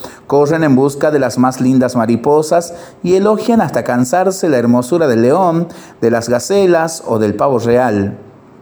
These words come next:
Uf, qué feo está eso. Y como si esto fuera poco, he visto que en el bosque se organizan frecuentemente concursos de bellezas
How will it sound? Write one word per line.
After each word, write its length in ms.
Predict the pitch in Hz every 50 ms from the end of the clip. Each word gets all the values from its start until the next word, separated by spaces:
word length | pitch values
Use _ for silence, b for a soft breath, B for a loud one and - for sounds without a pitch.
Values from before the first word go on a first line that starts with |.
| - - - - -
Uf, 640 | 131 127 147 170 165 143 120 104 110 - - - - - - -
qué 140 | - 127 127
feo 300 | 127 - 135 143 160 147
está 260 | 117 - - 127 131
eso. 380 | 147 175 156 - - 113 - - - - - - - - - - B B B B B B B B
Y 80 | 160
como 200 | 151 202 202 214
si 140 | 208 - 240
esto 220 | 240 240 240 214
fuera 240 | 180 226 214 208 208
poco, 400 | - 226 220 208 - - 185 180
he 60 | 185
visto 420 | 180 185 196 185 185 - 185 180 -
que 320 | - 160 147 147 143 143
en 100 | 139 143
el 140 | 139 135 139
bosque 320 | 170 196 - - - 139
se 100 | 135 -
organizan 560 | 127 120 131 147 180 202 190 180 - 139 127 117
frecuentemente 640 | 131 131 127 - 170 165 165 147 147 160 160 160
concursos 560 | - - 131 127 123 143 156 151 151 151 131 123
de 60 | 117
bellezas 560 | 117 123 120 147 175 180 180 185 180 180